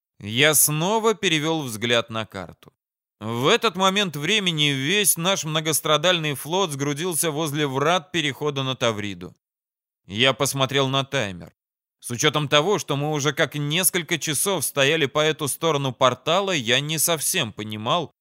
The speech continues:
почему Самсонов тянет с выходом из системы. «Только что до вашего появления на мостике завершилась эвакуация оставшихся гражданских судов из Бессарабии,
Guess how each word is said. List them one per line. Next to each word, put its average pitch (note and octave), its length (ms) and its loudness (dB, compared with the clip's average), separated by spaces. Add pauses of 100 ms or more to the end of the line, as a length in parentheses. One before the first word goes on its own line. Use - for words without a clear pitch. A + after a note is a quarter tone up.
(340)
почему C3 600 -2
Самсонов D#3 760 -2
тянет B2+ 460 0
с - 120 -4
выходом A2+ 500 -4
из A2+ 100 -4
системы. A#2 640 -4 (2000)
«Только G#3 300 -2
что C3 360 -4
до C#3+ 220 0
вашего D#3 400 -2
появления A#2 640 -2
на G#2+ 160 -4
мостике B2+ 520 -8
завершилась E3 720 -4
эвакуация E3+ 760 -2
оставшихся F3+ 800 -4
гражданских C3 680 -4
судов A#2+ 480 -4
из D#3+ 160 -8
Бессарабии, C#3+ 840 -2